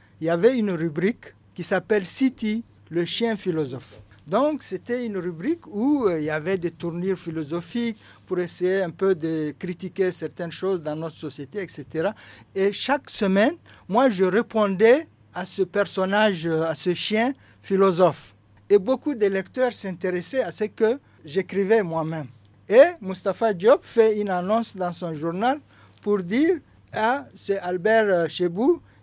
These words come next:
il faut qu'il passe à la rédaction, nous avons besoin de lui. » Donc c'est comme ça, très bizarrement, et c'est très marrant, hein, vraiment, je suis arrivé au Pan africain et j'ai commencé, euh, mes premières armes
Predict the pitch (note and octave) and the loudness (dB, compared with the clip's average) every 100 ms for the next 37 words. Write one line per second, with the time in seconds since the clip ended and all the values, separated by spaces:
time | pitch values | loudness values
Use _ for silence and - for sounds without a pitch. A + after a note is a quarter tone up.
0 | - E3+ A3+ A3+ G#3+ E3 G#3+ G3+ G3+ F3 | -16 0 2 2 -2 0 0 2 -2 -2
1 | E3+ E3+ E3+ E3+ - A3 C4 C4+ - - | -2 -2 -4 -6 -2 2 2 0 -8 -12
2 | E3 F#3 G3 A3 G#3 F3+ E3+ F3 F3+ D3 | 0 4 6 4 2 -2 -4 -6 -8 -10
3 | C#3 C#3 - _ _ - _ _ F#3+ G4+ | -12 -14 -20 _ _ -20 _ _ 0 0
4 | - B3 - A3+ - D#4+ G4+ - _ - | 0 -4 -2 -2 0 -2 -2 -12 _ -20
5 | - G#3 A#3 G#3 F#3+ F#3+ F#3 G3 D4+ - | -6 0 0 0 0 2 2 2 2 -2
6 | _ - _ _ F3 F3+ F#3 F3 E3 D#3+ | _ -20 _ _ -2 0 0 0 -2 -4
7 | D3+ - D#3+ - A3 G#3 F#3+ A3+ C#4 F#3+ | -6 -8 -8 4 4 4 4 4 4 4
8 | B3 A3 G3 E3+ G3+ A#3 A3 D3+ D#3 G#3 | 2 0 -2 0 2 2 0 -4 -10 -4
9 | F#3+ F3 F3+ F3 A3+ F#4 - - - - | 0 2 2 4 2 2 -12 -20 -20 -6
10 | F3 E3 G#3 G#3 A#3 F3 - F3+ G3+ G#3+ | -2 2 6 6 6 -2 -2 0 4 4
11 | D#4 - _ - _ F3+ F3 A#3 A3+ F#3+ | 2 -6 _ -20 _ -4 -2 -2 0 -2
12 | F#3 F3 A#3 A#3+ A#3+ - - - _ - | -4 -2 2 4 2 -4 -20 -20 _ -20
13 | - E3+ E3+ E3 E3+ E3+ G#3 G#3 G#3+ F#3 | -6 0 2 2 -2 -2 0 0 0 0
14 | F#3 G3+ G3+ | 2 2 2